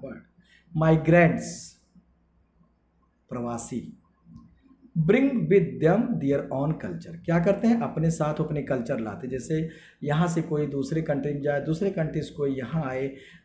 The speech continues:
तो माइग्रेंट, तो प्रवासी जो हैं ये अपने साथ कल्चर भी लाते हैं। From a different social communities, अलग-अलग समाज, जैसे हमारे यहाँ मुस्लिम जब आए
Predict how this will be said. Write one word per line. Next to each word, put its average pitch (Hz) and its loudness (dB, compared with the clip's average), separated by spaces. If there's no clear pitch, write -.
तो 135 -8
माइग्रेंट, 135 0
तो 139 2
प्रवासी 139 -2
जो 160 0
हैं 175 0
ये 139 0
अपने 139 -2
साथ 131 -8
कल्चर 127 -4
भी 151 -2
लाते 151 -2
हैं। 156 -4
From 139 0
a 139 -2
different 135 -2
social 156 -2
communities, 156 -2
अलग-अलग 135 -2
समाज, 139 -6
जैसे 139 -4
हमारे 139 -4
यहाँ 135 -4
मुस्लिम 143 -2
जब 135 -2
आए 131 -6